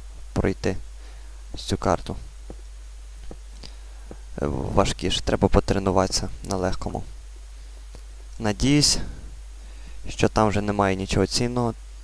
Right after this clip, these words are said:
тому трохи замурую її. Але бачите, в-, вгорі ще я бачу один тунель. І вважаю, що просто необхідно туди сходити, чи злазити, чи якось так.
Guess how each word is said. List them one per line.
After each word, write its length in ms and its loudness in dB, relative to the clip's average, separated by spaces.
тому 200 2
трохи 340 4
замурую 420 4
її. 200 0
Але 300 2
бачите, 460 6
в-, 120 0
вгорі 420 2
ще 260 2
я 120 4
бачу 420 4
один 300 4
тунель. 380 -2
І 300 -2
вважаю, 480 6
що 260 4
просто 440 6
необхідно 540 4
туди 260 2
сходити, 520 2
чи 160 2
злазити, 600 2
чи 120 2
якось 240 2
так. 280 2